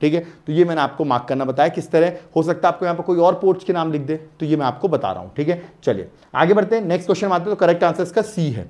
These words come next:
ओके? नेक्स्ट क्वेश्चन में आते हैं, क्वेश्चन नंबर फिफ्थ, oldest among the major ports in India, सबसे ओल्डेस्ट कौन सा है?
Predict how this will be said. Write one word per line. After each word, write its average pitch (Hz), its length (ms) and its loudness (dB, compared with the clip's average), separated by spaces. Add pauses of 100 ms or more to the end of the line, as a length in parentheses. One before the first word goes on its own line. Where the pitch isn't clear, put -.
(140)
ओके? 135 200 -6 (360)
नेक्स्ट 185 200 2
क्वेश्चन 147 240 -4
में 123 60 -4
आते 117 60 -4
हैं, 139 80 -6
क्वेश्चन 175 200 -2
नंबर 214 120 -2
फिफ्थ, 190 200 2 (500)
oldest 269 560 4 (160)
among 208 220 -2
the 220 80 2
major 185 300 2 (100)
ports 156 220 0
in 135 80 -2
India, 95 200 -8 (220)
सबसे 208 240 2
ओल्डेस्ट 196 360 2
कौन 139 200 -6
सा 123 140 -14
है? - 120 -16